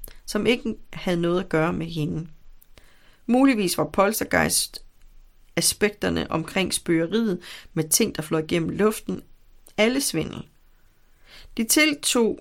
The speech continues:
dramatisk med Prices ankomst og nåede endnu højere niveauer, da Marianne flyttede ind. Men trods det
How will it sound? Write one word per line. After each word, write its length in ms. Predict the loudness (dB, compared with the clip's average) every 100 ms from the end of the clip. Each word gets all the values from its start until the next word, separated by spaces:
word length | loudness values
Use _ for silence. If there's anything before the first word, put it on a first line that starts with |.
| -10
dramatisk 560 | -2 2 4 2 0 -2
med 100 | -4
Prices 440 | 0 0 0 -2
ankomst 580 | -2 -2 -2 -2 -4 -4
og 140 | -4 -2
nåede 380 | 2 2 2 -2
endnu 300 | -4 -2 -2
højere 400 | -2 -2 0 -2
niveauer, 460 | -2 0 0 2 0 -4 -16 -12 -2
da 60 |
Marianne 540 | 2 2 2 2 0 -2
flyttede 320 | -4 -4 -2
ind. 180 | -4 -4 -12 _ -20 _ -20 _ _ -20 _ -20 -20 0
Men 220 | 4 4
trods 360 | 4 4 4 4
det 280 | 2 0